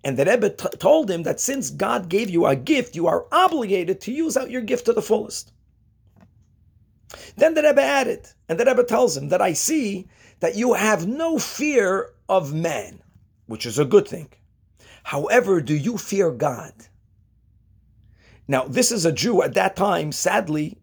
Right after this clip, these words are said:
he didn't exactly fear God. He was struggling with his belief in God to begin with, but he didn't want to be disrespectful. On the other hand, he didn't want to lie to the Rebbe.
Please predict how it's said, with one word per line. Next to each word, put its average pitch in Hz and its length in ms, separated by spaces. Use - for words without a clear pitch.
he - 220
didn't 240 340
exactly 180 500
fear 202 280
God. 180 420
He 160 120
was 156 200
struggling 220 500
with 185 160
his 165 180
belief 196 380
in 190 120
God 202 220
to 185 80
begin 220 320
with, - 300
but 139 100
he 147 100
didn't 254 260
want 214 180
to 190 80
be 170 180
disrespectful. 151 960
On 160 140
the 180 160
other 240 200
hand, 185 200
he 156 60
didn't 202 220
want 190 140
to 160 60
lie 165 260
to 156 140
the 151 100
Rebbe. 175 380